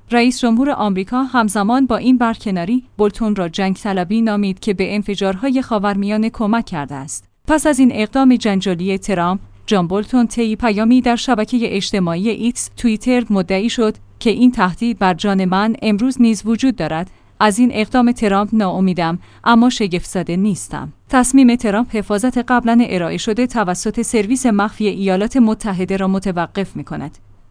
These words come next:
در ادامهٔ گزارش میدل ایستای آمده است، در حالی که اقدامات اخیر دونالد ترامپ در برکناری افراد تندروی ضد ایرانی دولت پیشین خود موجب شگفت‌زدگی ناظران شده است، رئیس جمهور آمریکا اما همزمان افرادی را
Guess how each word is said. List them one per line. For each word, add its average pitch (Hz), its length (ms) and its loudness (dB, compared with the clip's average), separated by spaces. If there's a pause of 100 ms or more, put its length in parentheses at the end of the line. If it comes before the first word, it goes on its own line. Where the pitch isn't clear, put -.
در 214 200 4
ادامهٔ 240 440 2
گزارش 190 460 -4
میدل 180 340 0
ایستای 247 460 0
آمده 180 360 -2
است، 185 260 -4
در 196 100 0
حالی 247 300 0
که 226 260 -2
اقدامات 208 440 -2
اخیر 269 400 -4
دونالد 196 400 -2
ترامپ 208 440 -2
در 214 160 2
برکناری 208 600 -2
افراد 254 440 -4
تندروی 202 600 -2
ضد 190 240 -2
ایرانی 185 500 0
دولت 240 360 0
پیشین 214 460 -2
خود 254 300 -4
موجب 214 340 0
شگفت‌زدگی 170 840 -4
ناظران 165 420 -2
شده 160 300 -8
است، 165 260 -6
رئیس 165 200 -2
جمهور 220 320 -2
آمریکا 220 540 -2
اما 226 320 4
همزمان 202 640 0
افرادی 196 420 -4
را 180 180 -4